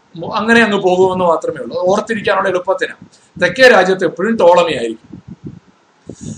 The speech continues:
ആന്റിയോക്കസ് ഒന്നാമന് ശേഷം ഈ, ഏഹ്, സിറിയ ഭരിച്ചത് ആന്റിയോക്കസ് രണ്ടാമൻ, അദ്ദേഹത്തിന്റെ പേര് തിയോസ് എന്നാണ്.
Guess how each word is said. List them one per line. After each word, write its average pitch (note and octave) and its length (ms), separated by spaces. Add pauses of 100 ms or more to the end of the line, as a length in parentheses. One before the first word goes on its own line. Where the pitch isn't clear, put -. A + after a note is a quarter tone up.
(800)
ആന്റിയോക്കസ് B3+ 680
ഒന്നാമന് G#3 360
ശേഷം D#3+ 460 (600)
ഈ, G3 160
ഏഹ്, D3 380
സിറിയ A3 360
ഭരിച്ചത് D#3 640 (360)
ആന്റിയോക്കസ് F3 1000
രണ്ടാമൻ, C#3 640
അദ്ദേഹത്തിന്റെ D#3+ 400
പേര് E3 200
തിയോസ് F#3+ 560
എന്നാണ്. A#2+ 400